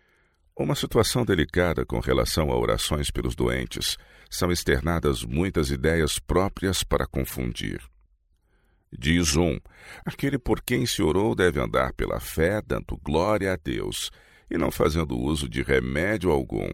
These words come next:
Caso ele esteja em uma instituição médica, deve deixá-la imediatamente." Sei que essas ideias são errôneas e que, no caso de serem aceitas, induziriam a muitos males.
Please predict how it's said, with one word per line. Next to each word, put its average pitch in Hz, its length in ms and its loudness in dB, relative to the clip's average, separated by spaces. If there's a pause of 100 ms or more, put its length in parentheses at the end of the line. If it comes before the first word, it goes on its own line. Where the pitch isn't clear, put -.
(800)
Caso 95 560 2
ele 76 180 2
esteja 82 600 0
em 64 100 0
uma 73 160 0
instituição 69 640 -2
médica, 73 680 -2 (380)
deve 71 240 2
deixá-la 87 640 2
imediatamente." 67 1500 0 (840)
Sei 151 260 6
que 147 140 4
essas 123 260 4
ideias 101 360 6
são 98 180 4
errôneas 71 640 4
e 64 60 0
que, 82 100 2
no 80 140 4
caso 92 300 2
de 69 120 0
serem 76 300 4
aceitas, 80 720 0
induziriam 82 800 4
a 64 60 4
muitos 73 600 2
males. 52 560 -2